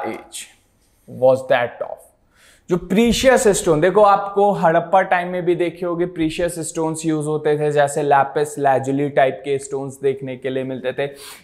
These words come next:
इसी तरीके से गुप्ता के समय भी हमें प्रीशियस स्टोन देखने के लिए मिलते थे।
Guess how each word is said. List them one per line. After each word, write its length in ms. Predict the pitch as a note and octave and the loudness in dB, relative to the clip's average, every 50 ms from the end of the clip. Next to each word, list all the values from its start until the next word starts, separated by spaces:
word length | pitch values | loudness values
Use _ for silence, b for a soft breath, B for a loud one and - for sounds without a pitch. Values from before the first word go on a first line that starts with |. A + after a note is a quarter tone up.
| B F3+ | B 2
इसी 240 | F#3+ F#3+ C4 C4+ C4+ G3+ | 4 4 4 2 2 2
तरीके 480 | - - F#3+ E3+ E3 E3 D3+ F3 F3+ | 4 4 4 4 4 2 2 0 0
से 520 | F3 F3 F#3 G#3 A3+ B3 B3 - - - - - - - | 0 4 4 6 6 6 4 0 -6 -12 -14 -16 -16 -14
गुप्ता 580 | C3+ C3+ F3 F3+ F3+ - - - A#3 A#3 A#3 A3+ | 0 2 2 2 2 -2 0 2 4 4 4 4
के 380 | A#3 A#3 G#3+ G3+ G#3 A3+ A#3+ | 2 0 0 2 2 2 2
समय 440 | A3+ A3+ - - F#3 E3 E3+ E3+ E3 | 0 -6 -4 -2 -2 -2 0 0 0
भी 160 | D#3+ E3+ F#3+ | 0 0 -2
हमें 440 | G3+ F#3 F3+ E3 E3 F#3 A3+ C4 C#4 - - - - _ _ | -2 -2 -2 -2 -2 0 0 -2 -2 -4 -10 -18 -20 _ _
प्रीशियस 480 | D3+ E3 F3 E3+ - G#3+ G#3 G3 F3 | 0 0 0 2 2 0 0 0 0
स्टोन 400 | E3+ D3+ - - E3 D#3 D#3 D3+ | -2 -4 -4 -4 -2 -2 -2 2
देखने 360 | C#3 C#3+ C#3 C#3+ - D3 C#3 C3 | 4 4 4 4 0 -4 -6 -2
के 160 | C#3 C#3+ C3 | 0 0 0
लिए 640 | B2+ B2+ C3+ D3+ F#3+ A3+ C4 B3 - - - - - | 2 2 4 4 6 6 4 4 0 -4 -8 -6 -4
मिलते 320 | B2+ C3 B2+ - - A2+ | -2 -2 -2 0 0 -2
थे। 220 | - - - - | -2 -2 -8 -16